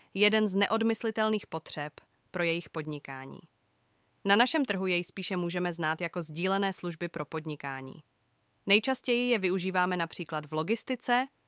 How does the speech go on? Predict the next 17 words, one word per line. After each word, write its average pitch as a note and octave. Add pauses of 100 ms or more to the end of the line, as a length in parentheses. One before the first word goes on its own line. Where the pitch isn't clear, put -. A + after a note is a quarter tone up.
(280)
kdy F#3
námi G#3+
vybraný F#3+
dopravce E3+
pro E3+
nás E3
přepravuje F3
materiál G3 (200)
či A#3+
konečné C4
produkty G3 (200)
pro C4+
naše A#3+
zákazníky. D3+ (920)
V -
takovém D#4
případě F3+